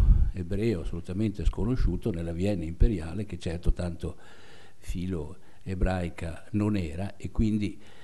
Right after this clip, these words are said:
mm, l-, il, il, l'opposizione che lui vede in Annibale presso i Romani è in fondo l'opposizione degli ebrei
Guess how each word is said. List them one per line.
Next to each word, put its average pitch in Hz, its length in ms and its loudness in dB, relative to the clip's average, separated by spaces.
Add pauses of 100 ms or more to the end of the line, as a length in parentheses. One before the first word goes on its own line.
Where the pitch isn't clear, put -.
(480)
mm, 104 500 -6 (140)
l-, 104 1080 -8 (440)
il, 104 260 -2
il, 120 200 0
l'opposizione 110 1400 8
che 92 380 0
lui 101 400 2
vede 87 640 -2
in 92 180 2
Annibale 87 640 2
presso - 380 6
i 87 40 0
Romani 82 460 0
è 87 40 -4
in 101 120 0
fondo 78 340 -2
l'opposizione 85 1080 8
degli 82 280 -4
ebrei 82 580 2